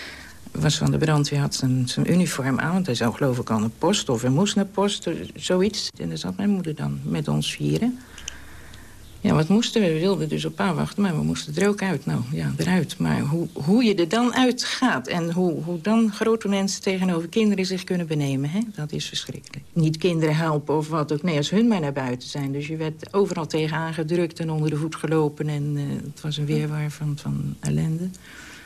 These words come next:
Ja, toen waren we eruit. Wat moesten we nu? Toen moesten we in postauto's... En we mochten niks meenemen. Dus onze mooie, mooie matroosjurkjes, allemaal zomaar neergegooid. En, en dekens. En,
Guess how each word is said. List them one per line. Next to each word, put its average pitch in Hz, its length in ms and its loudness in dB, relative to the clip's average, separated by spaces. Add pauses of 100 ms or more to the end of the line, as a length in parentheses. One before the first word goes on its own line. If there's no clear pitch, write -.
(640)
Ja, 254 160 4
toen 151 120 -4
waren 151 180 2
we 139 100 0
eruit. 180 300 2
Wat 151 120 -6
moesten 156 360 -2
we 143 60 4
nu? 214 260 4 (2500)
Toen - 160 2
moesten 285 200 2
we 160 60 0
in 147 100 2
postauto's... 220 920 0 (540)
En 190 140 2
we 185 60 4
mochten 175 320 0
niks 220 200 2
meenemen. 185 480 4
Dus 170 140 -2
onze 185 220 2
mooie, 180 300 4
mooie 180 320 4
matroosjurkjes, 165 1120 -2
allemaal 165 380 -2
zomaar 156 300 0
neergegooid. 160 720 0
En, 147 160 2
en 151 280 0
dekens. 156 600 0
En, 143 260 0